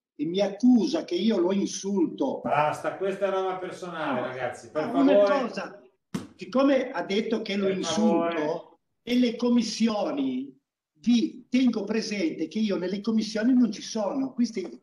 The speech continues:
Speaker 1: quindi questa qua è una, a casa mia si dice bugia, perché se io non sono nelle commissioni non ti posso insultare. Premesso questo.
Speaker 2: Va bene,
Speaker 1: Eh,
Speaker 2: siamo capiti.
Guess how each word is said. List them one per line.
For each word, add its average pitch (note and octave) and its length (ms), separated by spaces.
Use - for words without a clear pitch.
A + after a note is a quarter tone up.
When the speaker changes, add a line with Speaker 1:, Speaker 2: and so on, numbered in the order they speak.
Speaker 1:
quindi G#3 320
questa A#3 300
qua D#3+ 340
è G#3+ 220
una, C4 580
a - 80
casa G3 240
mia A#3 180
si G#3+ 160
dice G3 320
bugia, E3 760
perché - 160
se A#3+ 140
io C4 160
non A3 220
sono B3 380
nelle A3 280
commissioni G3 560
non F#3 140
ti F3+ 120
posso G3+ 260
insultare. B2 720
Premesso G3 520
questo. - 360
Speaker 2:
Va A#2+ 120
bene, A2+ 520
Speaker 1:
Eh, G3 180
Speaker 2:
siamo F3+ 240
capiti. F#3 800